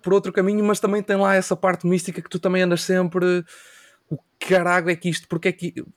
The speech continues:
o, o que é que isto faz?" Lá está, como tu estás a dizer, porque,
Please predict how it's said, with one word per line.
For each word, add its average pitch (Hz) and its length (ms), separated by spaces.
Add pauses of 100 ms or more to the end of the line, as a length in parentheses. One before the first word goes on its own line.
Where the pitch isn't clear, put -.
(240)
o, - 120 (920)
o 147 100
que 185 120
é - 20
que 190 100
isto - 180
faz?" 170 560 (480)
Lá 147 120
está, 175 200
como 151 180
tu - 40
estás 151 220
a 147 40
dizer, 131 280
porque, - 480